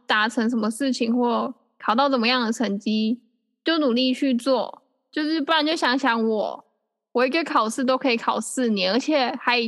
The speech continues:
第二年还考五十九分，差一分就及格，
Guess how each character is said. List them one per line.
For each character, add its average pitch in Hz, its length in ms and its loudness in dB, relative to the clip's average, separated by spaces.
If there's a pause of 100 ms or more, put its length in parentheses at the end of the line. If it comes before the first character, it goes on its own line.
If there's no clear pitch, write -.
(120)
第 294 160 0
二 285 80 2
年 240 200 0
还 214 200 0
考 220 220 2
五 208 160 -4
十 220 140 -6
九 196 200 0
分， 220 220 0
差 226 220 2
一 226 80 4
分 226 160 2
就 220 100 2
及 - 300 -6
格， - 280 -4